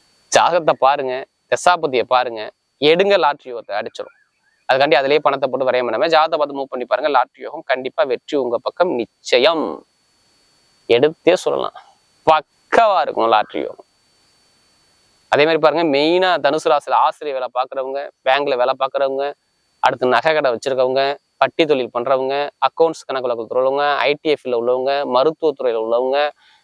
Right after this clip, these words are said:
பெரிய பெரிய இந்த டிபார்ட்மெண்ட் ஸ்டோர், உணவு சம்பந்தப்பட்ட துறையில பயணிக்கக்கூடிய நபர்கள், அரசியல்வாதிகள், அரசாங்க சார்ந்த விஷயம் சூப்பரா இருக்கு. சொந்தமா தொழில் பண்ணவங்க நம்பி இறங்குங்க, இனிமே எல்லாமே வெற்றியா வரும் உங்களுக்கு. தைரியமா இருங்க. ஏன்னா இந்த குரு சுக்கிரன்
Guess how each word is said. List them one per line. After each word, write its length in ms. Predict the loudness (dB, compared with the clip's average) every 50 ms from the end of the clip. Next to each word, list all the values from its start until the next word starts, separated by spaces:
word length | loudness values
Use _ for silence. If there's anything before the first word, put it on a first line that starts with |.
| _ _ _ _ _
பெரிய 200 | -4 -2 -2 -4 -2 -2
பெரிய 240 | -2 0 0 0 0
இந்த 120 | -2 -2 -2 -2
டிபார்ட்மெண்ட் 480 | -4 -2 -2 -4 -2 -2 -4 -6 -6 -4
ஸ்டோர், 220 | _ -4 -4 -2 -2
உணவு 180 | 0 0 0 -2 -2
சம்பந்தப்பட்ட 360 | -4 -6 -6 -4 -6 -6 -6 -4
துறையில 180 | -4 -4 -4 -4 -4
பயணிக்கக்கூடிய 380 | -4 -4 -4 -6 -6 -6 -4 -2
நபர்கள், 340 | -2 -2 0 0 0 0 -2 -4 _ _ _ _ _ _ _ _ _ _ _ _ 0 2
அரசியல்வாதிகள், 800 | 2 2 0 2 2 2 2 4 2 2 2 2 0 0 0 0 0 0
அரசாங்க 300 | 0 0 -2 -2 -2 -2 -6
சார்ந்த 180 | -6 -6 -6 -10
விஷயம் 200 | -8 -8 -10 -10 -10 -18 -2
சூப்பரா 480 | -2 -2 -2 -2 _ _ 0 2 2 2 -2
இருக்கு. 160 | -4 -10 _ _ _ _ _ _ _ _ _ _ _ _ _ _ _ _ _ 2
சொந்தமா 360 | 2 2 4 4 2 2 2 2 0
தொழில் 180 | 0 0 0 0
பண்ணவங்க 300 | -2 -2 0 0 0 0
நம்பி 260 | 0 -2 0 0 0 0 2
இறங்குங்க, 320 | 0 0 -2 -4 -6 -6 -6
இனிமே 240 | -6 -6 -8 -10 -10 -12 _ _ -4
எல்லாமே 240 | 0 0 2 2 2 0
வெற்றியா 300 | 0 -2 -2 -2 -2 -2 -2
வரும் 120 | -4 -6 -10
உங்களுக்கு. 220 | -12 -16 _ _ _ _ _ _ _ _ _ _ _ _ _ _ _ _ _ _ _ _ _ 2 4 4
தைரியமா 440 | 4 4 4 2 2 2 2 0 0 0
இருங்க. 140 | 0 0 2 2
ஏன்னா 100 | 2 2 0 -2 _ _ _ _ _ _ 0
இந்த 80 | 0 0 2 2
குரு 140 | 2 2 2 0
சுக்கிரன் 340 | -2 -2 0 0 0 0